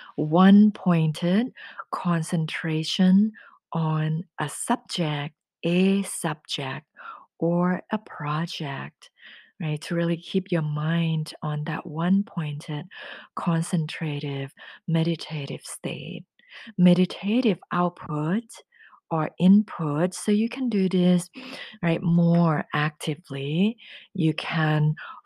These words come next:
focus your mind, right, on something that you need to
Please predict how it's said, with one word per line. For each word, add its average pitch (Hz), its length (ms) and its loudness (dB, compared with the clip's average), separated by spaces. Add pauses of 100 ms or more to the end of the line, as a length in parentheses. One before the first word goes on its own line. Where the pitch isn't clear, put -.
(200)
focus 170 480 4
your 156 120 0
mind, 151 840 2 (560)
right, 151 300 0
on 156 160 4
something 151 760 2
that 151 220 0
you 151 160 0
need 190 440 10
to 170 300 0